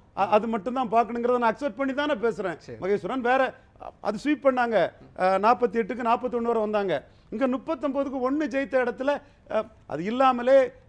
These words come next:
Speaker 1: அ, ரெண்டாயிரத்தி பதினாலுல ரெண்டு சீட்டு ஜெயித்து, அ, ம-, பாமக ஒண்ணு, பாஜக ஒண்ணு. இருந்தேன்னா இல்லாம போய் என்ன? நீங்க இது அதிமுக எல்லாம்
Speaker 2: சரி.
Speaker 1: பேச வேண்டியதில்லை.
Speaker 2: சரி, தே-, பேசலாம். ரவீந்திரன் பெருசா,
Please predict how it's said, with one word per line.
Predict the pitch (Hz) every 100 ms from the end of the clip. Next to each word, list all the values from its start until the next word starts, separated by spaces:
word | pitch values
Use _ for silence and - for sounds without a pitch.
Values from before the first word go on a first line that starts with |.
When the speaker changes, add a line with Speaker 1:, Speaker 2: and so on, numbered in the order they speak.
| -
Speaker 1:
அ, | 214 220
ரெண்டாயிரத்தி | 226 240 233 160 208 196 - _ _ 208
பதினாலுல | 240 240 247
ரெண்டு | 254 254 247
சீட்டு | 220 220
ஜெயித்து, | 202 208 170 170 - - - - -
அ, | 190
ம-, | 175 190 185 - - - 175
பாமக | 208 226 220 202
ஒண்ணு, | 202 190 247 208
பாஜக | 226 220 208
ஒண்ணு. | 196 180 160 135
இருந்தேன்னா | 214 247 208 220
இல்லாம | 269 233 226 208 - _
போய் | 220 240
என்ன? | 208 180 143 _ _ _ _ _
நீங்க | - 233 233
இது | 220
அதிமுக | 208 240 269
எல்லாம் | 254 226
Speaker 2:
சரி. | 226 233
Speaker 1:
பேச | 208 214
வேண்டியதில்லை. | 214 196 151 123 -
Speaker 2:
சரி, | 165 139 -
தே-, | 196
பேசலாம். | 160 185 180 139 117
ரவீந்திரன் | 180 196 214 170 131
பெருசா, | 131 -